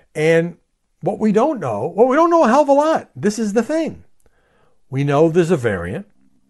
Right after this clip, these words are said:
We know it seems to spread pretty quickly. We know that on Friday,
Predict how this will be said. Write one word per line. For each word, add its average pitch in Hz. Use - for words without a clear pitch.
We 123
know 120
it 113
seems 139
to 143
spread 120
pretty 113
quickly. 107
We 120
know 127
that 120
on 110
Friday, 151